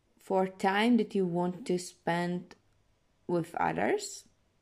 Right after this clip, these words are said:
they will start to do the same thing. And now there is someone else coming up with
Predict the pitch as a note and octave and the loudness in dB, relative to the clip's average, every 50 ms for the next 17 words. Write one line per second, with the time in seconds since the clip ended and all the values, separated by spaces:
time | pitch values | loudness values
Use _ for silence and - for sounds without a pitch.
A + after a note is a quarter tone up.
0 | _ _ _ _ _ _ _ _ _ _ _ _ _ _ _ _ _ _ _ _ | _ _ _ _ _ _ _ _ _ _ _ _ _ _ _ _ _ _ _ _
1 | _ _ _ - G3 E3 E3+ - G3+ G#3+ A#3 B3+ D#4 E4+ F4+ F#4 F#4+ F#4+ - - | _ _ _ -10 -10 -6 -2 0 2 4 4 4 6 6 6 6 6 4 2 -2
2 | - - _ _ _ _ _ _ _ - G3 G3 F#3+ F#3+ F#3+ F#3+ G3 G3 G3 G3+ | -10 -20 _ _ _ _ _ _ _ -6 -2 2 4 4 6 6 4 4 2 0
3 | G3 - - - G3+ G3+ G#3 A3+ A3 - - A3+ F#3 G3+ G#3 G#3 G#3 G3+ - - | -2 -4 -2 2 4 4 4 2 0 0 -2 -2 0 2 2 2 4 2 0 0
4 | E3+ A#3 F#3+ - F#3 E3+ E3+ E3+ - - - - - - - A3 - - _ _ | -2 -4 -4 -2 -4 -4 -4 -4 -6 -8 -10 -8 -8 -10 -12 -12 -14 -16 _ _
5 | _ _ _ _ _ _ _ _ _ _ _ _ _ _ _ _ _ _ _ _ | _ _ _ _ _ _ _ _ _ _ _ _ _ _ _ _ _ _ _ _
6 | _ _ _ _ _ _ _ _ _ _ _ _ _ _ _ _ _ _ _ _ | _ _ _ _ _ _ _ _ _ _ _ _ _ _ _ _ _ _ _ _
7 | _ - F#3+ G3 G3 F#3+ F#3 F#3 F3 E3 D#3+ F#3 G3+ A3+ C4+ F4 G4 F#4+ F#4+ F#4+ | _ -8 -4 -2 0 2 2 2 2 2 2 2 2 2 2 2 0 -2 -2 -6
8 | - - G#3+ F#3+ G3+ G3 F#3+ F#3+ G3 F#3+ - - - - G3 F#3 F#3 F3+ F3 F3 | -6 -6 -2 2 2 2 4 2 0 -2 -4 -8 -6 -4 -2 -2 0 -2 -2 -4
9 | - - - C4 C#4+ C4+ G3+ D3+ F#3+ A3 - - - - - G3+ F#3+ G3 F#3+ F#3+ | -6 -6 -2 0 2 4 4 2 2 -2 -4 -8 -10 -6 -6 -4 -2 -2 -2 0
10 | F#3 F#3 F#3 F3+ F#3 F#3+ F#3 F#3 F#3 - - | 0 0 -2 -2 -2 -2 -2 -2 -4 -10 -20